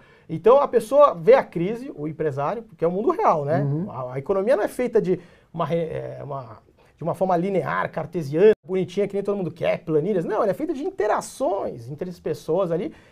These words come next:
Speaker 1: e o produto disso, às vezes, é, é totalmente desconhecido. Então, você
Speaker 2: Sim.
Speaker 1: tem lá, o empresário tá vendo lá a crise, "Ah, não, mas eu não vou demitir agora,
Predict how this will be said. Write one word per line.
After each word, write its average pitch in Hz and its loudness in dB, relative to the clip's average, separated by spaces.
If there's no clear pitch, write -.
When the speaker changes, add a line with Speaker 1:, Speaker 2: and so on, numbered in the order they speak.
Speaker 1:
e 233 -2
o 339 4
produto 254 6
disso, 226 -4
às 339 -2
vezes, 349 -2
é, - -4
é 175 -4
totalmente 277 -6
desconhecido. 302 -6
Então, 285 -4
você 330 -6
Speaker 2:
Sim. - -4
Speaker 1:
tem 349 -2
lá, 262 0
o 302 0
empresário 208 0
tá 220 -2
vendo 190 -6
lá 196 -4
a 190 -10
crise, 262 -10
"Ah, 302 -4
não, 240 2
mas 202 -4
eu 277 -12
não 285 -8
vou 240 -2
demitir 165 -6
agora, 165 0